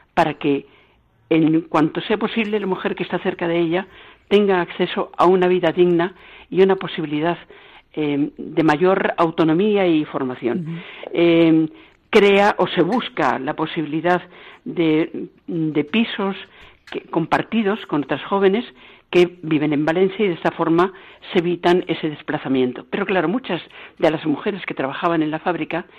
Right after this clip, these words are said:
Speaker 1: eran madres y en el pueblo, en su pueblo, en Moncada, quedaban los niños que, ah, diríamos, eh, al cuidado de otras personas de la familia o, mm, quizá no demasiado bien atendidos. Y entonces ella, cuando funda la congregación,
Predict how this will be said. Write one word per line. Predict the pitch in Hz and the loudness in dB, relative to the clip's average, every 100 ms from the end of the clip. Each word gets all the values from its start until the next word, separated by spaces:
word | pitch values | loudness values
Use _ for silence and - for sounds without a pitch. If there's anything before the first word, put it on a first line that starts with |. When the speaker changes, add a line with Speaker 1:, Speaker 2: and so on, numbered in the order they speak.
| - - | -20 -8
Speaker 1:
eran | 165 165 | -4 0
madres | 160 165 131 131 - - _ - - - _ | 2 2 -2 -10 -18 -20 _ -20 -20 -20 _
y | - 208 190 | -6 2 4
en | 170 156 | 4 2
el | 147 147 | 0 -4
pueblo, | 147 180 170 | -2 -2 -2
en | 165 | -6
su | - | -8
pueblo, | 147 185 160 147 | -6 -6 -4 -4
en | |
Moncada, | 131 139 170 147 160 _ - - _ | -4 -4 -4 -6 -10 _ -20 -20 _
quedaban | 165 160 175 | -2 2 0
los | 151 - | -2 -2
niños | 175 170 196 - _ - _ _ _ | 0 2 0 -4 _ -20 _ _ _
que, | 160 - | -8 -2
ah, | 143 - - | -4 -4 -10
diríamos, | 127 135 139 160 165 175 - - | -10 -8 -4 0 0 -2 -10 -12
eh, | - 143 - | -8 -8 -4
al | 147 151 | -6 -4
cuidado | 165 160 170 160 | -2 0 2 0
de | 151 | -2
otras | 147 143 | -6 -8
personas | - - 143 139 | -10 -4 -4 -4
de | 131 | -10
la | 143 | -6
familia | 160 175 170 175 185 - - - - - | 0 0 2 0 -2 -18 -20 -20 -20 -10
o, | 185 196 - - | -6 -6 -8 -6
mm, | 151 147 156 | -2 -2 -4
quizá | - 156 180 | -8 -2 2
no | 175 170 | 4 4
demasiado | 160 151 165 156 | 2 -2 -4 -2
bien | 147 | -2
atendidos. | 143 147 143 147 139 - - - - | -2 -4 -4 -4 -6 -12 -20 -20 -2
Y | |
entonces | 226 214 185 - | 0 0 -2 -4
ella, | - 196 170 | -2 0 -2
cuando | - 165 156 151 - - _ - - | 0 0 0 -4 -14 -20 _ -16 -10
funda | - 214 175 | -2 0 0
la | 147 | -2
congregación, | 156 156 143 151 190 190 | -4 -4 -6 -6 -2 -2